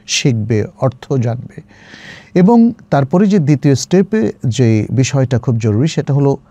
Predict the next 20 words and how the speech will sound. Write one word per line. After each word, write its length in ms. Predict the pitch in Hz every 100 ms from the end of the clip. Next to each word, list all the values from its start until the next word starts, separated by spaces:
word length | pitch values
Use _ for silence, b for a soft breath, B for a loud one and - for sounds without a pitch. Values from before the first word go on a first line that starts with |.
| b
ফ্যামিলি 480 | - - 131 135 160
ব্যাকগ্রাউন্ডটা 760 | 143 127 117 127 131 117 104 - - _ _ _
এতটা 360 | 147 - 180 196
সুন্দর 400 | - 175 156 135
হওয়া 160 | 135
উচিত 360 | 113 104 147 98 -
যেন 300 | - 160 208 202 B B B
সে 180 | B -
দেখে 300 | 120 139 -
দেখে 240 | 160 147 165
বাবা 260 | 123 117
মায়ের 160 | 120 123
কাছ 200 | 123 -
থেকে 260 | - 117
সালাত 320 | 110 - 110 110
শিখে 320 | - 110 117
ফেলতে 280 | 117 104 113
পারে, 360 | 110 107 107
সিয়াম 280 | 110 127 110
সম্পর্কে 640 | - 117 104 104 - 110